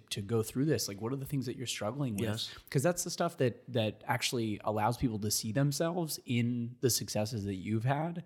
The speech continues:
Speaker 1: and hopefully has them thinking, like, "Oh, I, I can actually do that too." Like, we're
Speaker 2: Uh,
Speaker 1: the same person.
Speaker 2: absolutely.
Speaker 1: Mm-hmm.
Speaker 2: And so, um, the way I explain it to clients and potential clients or people who just wanna know about what I do, I go,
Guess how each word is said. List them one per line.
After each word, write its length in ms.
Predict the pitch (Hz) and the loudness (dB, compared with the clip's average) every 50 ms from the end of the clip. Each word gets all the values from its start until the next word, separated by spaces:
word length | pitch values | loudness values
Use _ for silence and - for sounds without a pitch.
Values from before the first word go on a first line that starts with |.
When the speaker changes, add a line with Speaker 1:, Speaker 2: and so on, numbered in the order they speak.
| - - - - - | -12 -14 -16 -4 0
Speaker 1:
and 100 | 120 120 117 | 2 2 4
hopefully 420 | 107 151 - - 156 117 117 110 | 4 2 0 2 -2 -2 -2 -2
has 260 | 113 123 135 135 117 | 0 0 0 -2 0
them 180 | 113 120 107 104 | -2 -2 -2 0
thinking, 320 | 95 127 117 131 120 104 | 0 0 0 0 0 -2
like, 140 | 101 101 98 - | -2 -2 2 4
"Oh, 140 | - 196 180 | 4 4 6
I, 100 | 185 175 - - | 4 -2 -2 2
I 120 | 117 127 139 | 2 2 4
can 140 | - 139 123 | 4 2 0
actually 340 | 113 107 - - 101 98 98 - - | 0 -2 -2 -4 -6 -6 -6 -4 -2
do 140 | 117 110 | 0 2
that 340 | 107 98 87 - - _ _ | 2 2 0 0 -4 _ _
too." 340 | - - 143 95 85 73 - - - | -2 -2 -2 -2 -2 -4 -6 -2 -2
Like, 200 | 127 101 - - _ _ _ - - 139 | -2 -2 -2 -10 _ _ _ -10 2 6
we're 100 | 147 131 | 6 6
Speaker 2:
Uh, 60 | 123 | 8
Speaker 1:
the 120 | 120 123 117 | 6 4 2
same 260 | - 143 135 123 117 | 4 4 4 4 4
person. 180 | - 143 147 | 4 6 6
Speaker 2:
absolutely. 560 | 131 127 - - 147 131 127 117 98 69 80 - - - _ - | 4 4 4 4 2 2 2 0 0 -2 -6 -10 -12 -16 _ -4
Speaker 1:
Mm-hmm. 240 | 113 104 101 - 95 87 - | -4 -4 -4 -4 -8 -10 -2
Speaker 2:
And 160 | - 131 131 123 | 4 4 6 6
so, 420 | - - 139 127 120 117 113 104 - | 6 6 6 6 4 4 0 -2 -4
um, 420 | - 101 101 101 - 92 92 - - | -4 -4 -4 -4 -6 -8 -10 -10 -6
the 120 | - 123 | -4 -2
way 220 | 120 123 123 123 123 | 0 2 2 2 0
I 140 | 120 120 123 | 0 -2 -2
explain 400 | 117 - - - - 110 107 101 | -4 -6 -8 -6 -4 -4 -2 -4
it 140 | 101 - - | -4 -2 -4
to 600 | - - 107 104 101 104 104 101 104 98 95 98 - | -4 -2 -2 -6 -6 -8 -8 -8 -8 -8 -8 -10 -8
clients 480 | - - 117 107 107 107 110 - - | -2 -2 0 0 0 0 0 0 -2
and 160 | - 78 87 - | -2 -4 -10 -12
potential 400 | - - - 110 104 98 - 110 | -12 -8 -6 -6 -6 -6 -6 -10
clients 500 | - - 104 104 101 98 98 101 - - | -8 -6 -4 -4 -4 -4 -4 -4 -6 -6
or 60 | 98 | -6
people 320 | - - 110 104 117 104 | -10 -10 -12 -10 -10 -10
who 80 | 104 95 | -10 -8
just 240 | 90 95 - - - | -2 -2 -2 -2 -2
wanna 180 | 98 92 95 92 | -6 -8 -8 -8
know 180 | 90 90 92 90 | -10 -10 -10 -10
about 220 | 92 92 80 55 | -10 -10 -10 -10
what 120 | 78 87 | -10 -10
I 60 | 80 85 | -10 -10
do, 220 | 95 104 95 87 | -8 -8 -8 -8
I 100 | 95 92 | -8 -10
go, 260 | 90 - 85 87 90 | -10 -12 -12 -12 -14